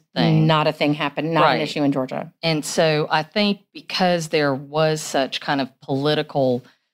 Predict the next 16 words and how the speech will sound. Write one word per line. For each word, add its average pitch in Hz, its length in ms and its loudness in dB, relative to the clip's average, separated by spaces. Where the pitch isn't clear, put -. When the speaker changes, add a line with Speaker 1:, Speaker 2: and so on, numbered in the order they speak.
Speaker 1:
support - 680 0
from 143 260 2
it, - 200 -2
from 127 280 0
Republican 131 580 -2
base, 127 540 -4
um, 117 460 0
and 151 160 -4
their 139 260 2
voters, 143 760 -2
that 123 360 0
I 143 100 -6
think 147 260 -4
they 143 120 -2
think, 139 260 -4
"Well, 131 180 -10